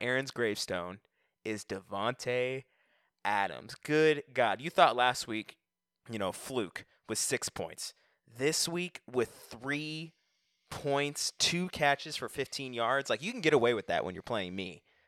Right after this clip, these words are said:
and Team Fairlife in the playoffs. But when you're playing Anthony, your arch nemesis, you gotta have more than three points from one of his studs on your roster. That's going to go directly on his gravestone. Is one of the reasons why he lost this matchup.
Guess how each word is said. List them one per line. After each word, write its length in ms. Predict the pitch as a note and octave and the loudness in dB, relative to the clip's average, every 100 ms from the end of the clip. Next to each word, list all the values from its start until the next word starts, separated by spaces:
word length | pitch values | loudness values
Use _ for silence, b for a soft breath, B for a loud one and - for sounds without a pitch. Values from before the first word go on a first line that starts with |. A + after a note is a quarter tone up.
| - | -12
and 100 | B2 | -6
Team 160 | A2 | -4
Fairlife 360 | - G#2 F2 E2 | 0 2 2 -2
in 60 | |
the 80 | E2+ | -6
playoffs. 340 | - F2 F2 - | -4 -2 -2 -4
But 80 | |
when 100 | A2 | -4
you're 120 | C#3 E3+ | -2 0
playing 260 | F#3 E3 | 2 2
Anthony, 320 | B2+ C#3 D3 | 0 0 -2
your 140 | C3+ G#2 | 2 4
arch 200 | A2+ - | 4 4
nemesis, 480 | A#2+ A#2+ C#3 C3 - b b b - | -2 -2 0 0 -4 b b b -10
you 180 | E3 D#3+ | -10 -2
gotta 300 | C#3 C#3 D3 | 2 4 4
have 280 | C#3+ C3 C3 | 4 2 2
more 240 | A#2+ A#2+ | 2 0
than 120 | A2 G#2+ | 0 -8
three 220 | - A2 | -10 -8
points 480 | G2+ G2+ F2+ F2 - - b b | -4 -4 -4 -6 -12 -14 b b
from 160 | A#2+ | 2
one 140 | A#2+ B2 | 4 4
of 80 | |
his 120 | A2+ A2 | 2 -2
studs 520 | - B2 A2+ A2 - - | 2 6 6 6 0 0
on 360 | A2 G2+ G2 F#2+ b b | 2 2 0 -2 b b
your 160 | G2 | -4
roster. 440 | F#2 E2+ E2 - F2 | 0 0 -2 -6 0
That's 180 | G2+ - | 0 2
going 180 | C3+ | 0
to 60 | A2 | 2
go 120 | G#2+ | 0
directly 480 | G2 G2 G#2 A#2+ B2+ | 0 2 2 2 0
on 140 | A#2 | 0
his 160 | A2 G2+ | -2 -6
gravestone. 500 | - F#2+ F2 - F2 | -2 -2 -2 -6 -6
Is 120 | E2+ | -6
one 140 | G2+ G#2+ | -4 -2
of 60 | |
the 60 | G2+ | -2
reasons 420 | F#2+ F#2 F2 - b b b | -4 -8 -12 -16 b b b
why 220 | F#2 G2+ | 6 6
he 200 | G#2 A2+ | 6 -4
lost 340 | G2 F#2 F2+ - | 0 2 2 -2
this 180 | E2+ | -8
matchup. 420 | D#2+ D#2 - - | -8 -10 -10 -10